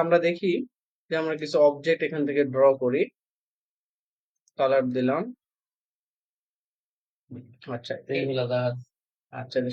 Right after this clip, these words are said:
Speaker 1: সুন্দর হয়েছে। আচ্ছা দেখো, এই একটা অবজেক্ট ড্র করলাম, এটাকে কপি করব। আমরা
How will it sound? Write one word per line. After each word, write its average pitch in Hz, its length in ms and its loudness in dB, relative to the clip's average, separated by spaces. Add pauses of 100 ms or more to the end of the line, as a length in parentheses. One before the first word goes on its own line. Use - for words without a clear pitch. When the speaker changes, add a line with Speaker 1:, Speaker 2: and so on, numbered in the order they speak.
Speaker 1:
সুন্দর 151 280 2
হয়েছে। - 280 -6 (440)
আচ্ছা 135 260 -2
দেখো, 143 160 4 (240)
এই 180 120 12
একটা 180 220 6
অবজেক্ট 170 280 4 (240)
ড্র 160 80 8 (160)
করলাম, 131 320 2
এটাকে 156 200 0 (100)
কপি 185 220 10 (100)
করব। 127 180 2 (920)
আমরা 151 200 4